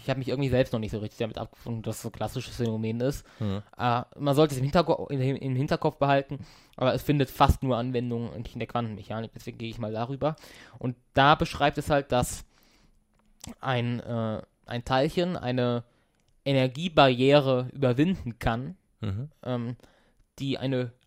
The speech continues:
Speaker 1: höhere Energie hat eigentlich als das Teilchen selbst. Also der Tunneleffekt ist so ein bisschen, eigentlich, ähm, dürften an einem gewissen Ort keine Teilchen sein.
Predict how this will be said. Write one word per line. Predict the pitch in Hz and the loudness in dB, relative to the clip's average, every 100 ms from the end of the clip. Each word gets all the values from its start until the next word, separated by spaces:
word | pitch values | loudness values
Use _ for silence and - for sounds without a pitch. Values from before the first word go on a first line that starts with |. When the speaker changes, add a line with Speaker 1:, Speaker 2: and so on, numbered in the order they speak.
| _ 123 | _ 2
Speaker 1:
höhere | 160 220 160 131 | 8 8 8 4
Energie | 127 127 131 131 | 2 0 0 -2
hat | 131 120 | -2 -4
eigentlich | 127 131 139 156 - - _ _ | -6 -6 -4 -4 -6 -18 _ _
als | - 143 - | -2 0 2
das | 143 | 2
Teilchen | - 139 139 | 4 4 2
selbst. | 131 127 104 - - | 0 0 -2 -10 -6
Also | 131 131 127 - _ _ _ | -2 0 -2 -6 _ _ _
der | 139 | -4
Tunneleffekt | 156 180 170 180 160 | 0 2 4 2 0
ist | 151 | -2
so | 151 | -2
ein | 139 | 0
bisschen, | 160 - 170 165 - _ _ _ - | 0 2 2 0 -8 _ _ _ -4
eigentlich, | 160 202 190 190 190 - - - | 0 0 2 2 2 -8 -18 -12
ähm, | - 139 135 135 127 - _ _ _ _ _ _ _ _ _ | -4 -2 -2 -4 -8 -18 _ _ _ _ _ _ _ _ _
dürften | 175 190 190 | 4 6 2
an | 160 | 0
einem | 151 | 2
gewissen | 151 165 160 | 0 0 2
Ort | 143 - | 2 2
keine | 139 139 | 0 2
Teilchen | 139 127 113 104 | 2 2 0 -4
sein. | 98 - | -6 -8